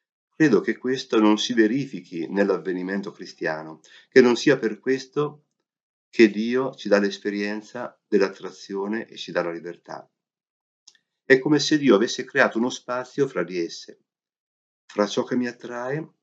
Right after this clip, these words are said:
e la mia libertà non c'è fusione, ma c'è uno spazio di desiderio. Forse desiderio è la terza parola che va messa in mezzo,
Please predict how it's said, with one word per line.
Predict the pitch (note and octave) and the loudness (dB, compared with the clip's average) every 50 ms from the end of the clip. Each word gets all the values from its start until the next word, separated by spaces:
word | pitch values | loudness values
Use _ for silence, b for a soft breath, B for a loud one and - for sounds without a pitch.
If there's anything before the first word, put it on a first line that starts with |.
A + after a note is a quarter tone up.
| _ _ _ _ _ _ _ _ _ _ | _ _ _ _ _ _ _ _ _ _
e | _ - G#2 | _ 2 2
la | G#2 G2+ | 4 4
mia | G#2+ A2 A2 G#2+ | 4 2 0 -2
libertà | G#2+ G#2 A#2 A#2+ A2 - _ A#2 A#2+ C3 C#3+ C#3+ - _ | -4 -6 -8 -10 -10 -10 _ -6 -6 -6 -6 -6 -8 _
non | A#2+ A2+ A2+ A2+ A2+ A2 | -4 0 2 2 2 0
c'è | G#2+ - - D3+ C#3+ B2+ - - _ | -4 -6 -4 -2 -2 -2 -2 -4 _
fusione, | _ - - - G2 F2 - - F2+ F2 D#2 D#2 D#2 D2+ D2+ C#2+ C#2 _ _ _ _ _ _ _ _ _ _ _ _ - | _ -14 -12 -10 -10 -10 -10 -8 -6 -6 -6 -6 -8 -14 -18 -20 -20 _ _ _ _ _ _ _ _ _ _ _ _ -10
ma | F#2+ | -8
c'è | F2+ - - B2+ | -8 -6 -4 -2
uno | B2 A2+ A2+ A2 | 2 2 2 0
spazio | G#2+ - - _ A2 A2+ A#2 A#2 - - - - C#3 C3+ B2+ | -2 -6 -10 _ -8 -8 -8 -10 -14 -20 -10 -8 -6 -6 -4
di | G2+ - | -6 -6
desiderio. | - - A2+ - F#2 F2 - E2 D2 D2+ D2+ E2 D#2+ D2+ D2 _ _ _ _ _ _ _ _ _ _ _ _ _ _ _ _ _ _ _ | -4 -4 -6 -6 -6 -12 -10 -10 -10 -10 -10 -14 -16 -18 -20 _ _ _ _ _ _ _ _ _ _ _ _ _ _ _ _ _ _ _
Forse | _ _ _ _ - A#2 G2+ - - - - F2 E2+ - _ _ | _ _ _ _ 0 0 0 0 -2 -8 -8 -10 -10 -10 _ _
desiderio | - _ A2+ G#2 - A#2 A2 G2+ G#2 G2 G2 G2 G2+ A2+ A#2+ C3 - _ _ _ _ _ _ _ | -8 _ -6 -4 -4 -4 -4 -4 -4 -4 -4 -4 -6 -8 -8 -8 -12 _ _ _ _ _ _ _
è | _ G2 | _ 2
la | G2 G2 G2 | 2 2 2
terza | - A2+ A2+ G#2+ - - G#2+ - | -2 -6 -6 -6 -8 -12 -14 -10
parola | _ G#2+ G#2 G#2 G#2 A2 A2+ A2 | _ -6 -4 -2 -2 -2 -4 -6
che | - - F#2+ | -6 -8 -6
va | F2 F2 | -6 -6
messa | E2+ F#2 F2+ F2 - - F#2 | -6 -6 -10 -10 -10 -10 -10
in | F#2+ F#2+ | -12 -10
mezzo, | F#2 E2+ D#2 D#2 D#2 D2 _ _ - F2 - _ | -12 -14 -16 -16 -18 -20 _ _ -20 -20 -20 _